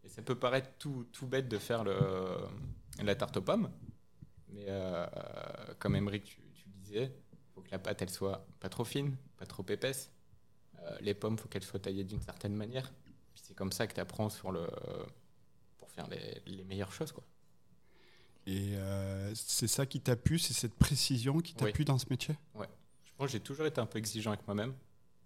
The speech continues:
Speaker 1: Mon père était, euh, militaire, donc j'ai été éduqué vraiment sur, euh, le côté militaire. Je pense que inconsciemment, j'ai, je suis resté un peu comme ça, j'aimais ça. Et c'est vrai que, euh, quand j'ai, j'ai commencé en cuisine, et j'ai vu le côté pâtisserie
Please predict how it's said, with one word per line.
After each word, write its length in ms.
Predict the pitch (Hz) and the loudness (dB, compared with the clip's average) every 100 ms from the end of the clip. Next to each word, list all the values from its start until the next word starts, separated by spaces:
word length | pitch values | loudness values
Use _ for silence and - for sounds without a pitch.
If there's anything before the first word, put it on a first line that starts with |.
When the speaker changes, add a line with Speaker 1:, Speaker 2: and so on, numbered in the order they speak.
| - - | -20 -16
Speaker 1:
Mon 100 | 110 | -8
père 180 | 95 139 | 2 4
était, 280 | 120 - 107 | 4 2 2
euh, 100 | 98 - - - - | 2 0 -4 -4 -2
militaire, 480 | 110 107 107 123 107 | 2 2 2 2 2
donc 140 | 98 | 0
j'ai 100 | - | -4
été 200 | 95 104 | -4 -2
éduqué 360 | 107 107 - 110 | -4 -4 0 0
vraiment 360 | 101 104 107 | 2 0 0
sur, 260 | 107 - 101 | -2 -2 -2
euh, 140 | 95 - - - - - - | -2 -6 -10 -20 -20 -20 -18
le 80 | |
côté 280 | 107 107 117 | -10 -4 2
militaire. 500 | 110 110 110 117 127 - - - - | 2 2 2 0 0 -4 -18 -20 -20
Je 80 | - | -16
pense 220 | - 110 | -4 -4
que 260 | - 110 104 - | 2 4 4 2
inconsciemment, 600 | 113 110 - 107 110 113 | 0 2 4 4 6 4
j'ai, 240 | 101 101 | 0 -4
je 60 | 95 | -4
suis 120 | - | -2
resté 240 | 104 98 113 | -2 0 0
un 60 | |
peu 100 | 110 | 0
comme 180 | 110 107 | 2 2
ça, 240 | - 120 | 4 4
j'aimais 280 | 120 107 104 | 4 2 0
ça. 280 | - 110 127 - - - - | 2 0 0 -14 -20 -20 -20
Et 60 | - | -16
c'est 140 | 98 | -6
vrai 180 | 98 104 | 0 0
que, 140 | - | 0
euh, 240 | 95 92 90 85 - - - - - - - | -2 -2 -2 -4 -8 -12 -20 -20 -20 -18 -2
quand 160 | 113 | 0
j'ai, 180 | 101 95 - | 2 -2 -4
j'ai 140 | - 107 | -12 -2
commencé 320 | 107 104 113 | 2 2 0
en 40 | |
cuisine, 440 | - 113 113 131 113 - - - - - | -2 -2 0 0 -2 -8 -18 -18 -18 -20
et 80 | 98 | -8
j'ai 120 | 101 | -6
vu 140 | 101 | -4
le 80 | 113 | -6
côté 300 | 110 107 107 | -4 -2 0
pâtisserie 540 | 101 - 104 - 143 | 0 0 -4 -2 -4